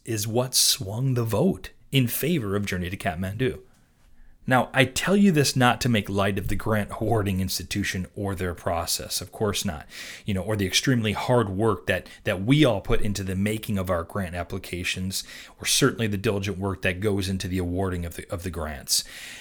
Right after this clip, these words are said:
I tell you this, one, because I wanted you to see that it, it's not just a handful of people that choose grants from a stack of applicants. Two, that in fact it can be a committee situation,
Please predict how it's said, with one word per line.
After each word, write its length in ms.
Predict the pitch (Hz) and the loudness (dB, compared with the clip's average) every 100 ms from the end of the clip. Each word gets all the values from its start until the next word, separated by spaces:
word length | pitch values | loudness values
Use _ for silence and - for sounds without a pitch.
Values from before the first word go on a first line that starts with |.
| - | -4
I 80 | 123 | 0
tell 340 | - - 147 202 | 0 0 0 2
you 160 | 220 | 4
this, 260 | 160 135 - | 4 4 2
one, 580 | 98 98 107 76 87 110 - _ | -2 0 0 0 -6 -10 -18 _
because 280 | 127 117 123 | -4 0 4
I 80 | 120 | 4
wanted 440 | 101 113 143 170 | 2 4 4 4
you 80 | 131 | 0
to 100 | 113 | 2
see 300 | - - 110 | 2 2 -2
that 160 | 101 101 | -2 -4
it, 160 | 98 - | -4 -4
it's 220 | 127 - | -2 0
not 260 | 127 131 156 | 2 2 2
just 220 | 135 139 | -2 -2
a 40 | |
handful 440 | 107 123 120 - 110 | -2 -2 -2 -2 -4
of 120 | 104 | -2
people 300 | 160 160 131 | -4 -2 0
that 200 | 104 95 | 0 0
choose 300 | - 147 117 | 0 2 0
grants 440 | - 120 107 90 - | 0 0 0 -2 -4
from 240 | - 104 | -2 0
a 40 | |
stack 440 | 98 - 95 90 - | 2 2 2 0 -2
of 100 | 90 | 0
applicants. 800 | 92 92 104 - 82 131 - - _ - - - - | 0 0 -8 -10 -8 -4 -4 -6 _ -20 -20 -18 -4
Two, 460 | - 214 156 104 107 _ - | 4 8 8 6 0 _ 0
that 80 | 127 | 2
in 80 | 120 | 2
fact 380 | - 151 139 - | 2 0 0 -4
it 140 | 135 | -2
can 160 | - 127 | 0 2
be 120 | 117 | 0
a 40 | |
committee 460 | - 113 110 190 180 | 0 0 4 6 6
situation, 760 | - 101 101 87 85 - 92 | 2 -2 -4 -4 -4 -6 -6